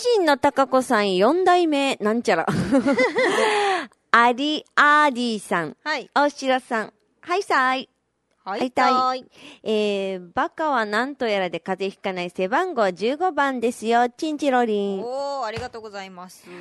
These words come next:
Speaker 1: ありがとうございます。焼肉屋で、
Speaker 2: うん。
Speaker 1: 必ず注文するの？
Speaker 2: うん。
Speaker 1: は、えー、白飯、ビール、キノコホイル焼き。そう、僕は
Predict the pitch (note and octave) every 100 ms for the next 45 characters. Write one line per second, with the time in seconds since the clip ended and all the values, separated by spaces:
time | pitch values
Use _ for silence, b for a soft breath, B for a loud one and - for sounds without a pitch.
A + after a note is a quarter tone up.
0 | F3 F3 F3+ E3+ D#3 D3+ D3 D3 E3+ F3
1 | - A3 G#3 - F#3 F3+ E3+ E3+ E3+ A3+
2 | C4 F3+ E3 E3+ G3 C#4+ G4 G4 G4 -
3 | D4+ D4 C#4+ C#4+ - C4+ A#3+ C#4+ G#3 -
4 | - D5 _ B B B F3 E3+ E3 -
5 | B3+ B3+ - - F#3 F3 E3+ - - B3+
6 | E4 D#4 D#4+ - C#4 - _ - A3+ C#4+
7 | B3 F3+ - _ - - B3 D4 D4+ C#4+
8 | C4+ C#4 C4 B3+ B3+ B3 A#3 - - -
9 | F#3+ C#3+ - - F#3+ F3+ D#3+